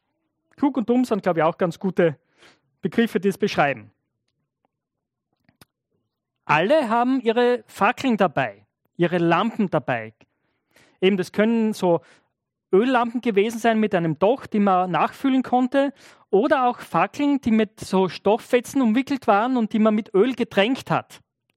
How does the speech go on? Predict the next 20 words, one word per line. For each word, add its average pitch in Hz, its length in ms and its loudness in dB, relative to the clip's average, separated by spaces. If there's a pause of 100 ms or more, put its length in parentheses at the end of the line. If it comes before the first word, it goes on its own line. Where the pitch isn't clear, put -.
(1400)
Und 196 180 0
die 254 140 2
werden 240 200 0
sie - 160 -4
brauchen 196 600 0
dann 165 400 -2 (840)
bei 175 200 2
der 254 160 0
Hochzeit 226 600 -2
eben, 233 400 0 (340)
um 196 360 2 (760)
das 165 200 -4
Fest - 340 -4
zu - 120 -6
verschönern, 131 680 -6 (160)
um 175 140 0
den 175 160 -2
Bräutigam 185 640 0
zu - 120 -8
empfangen. 127 580 -4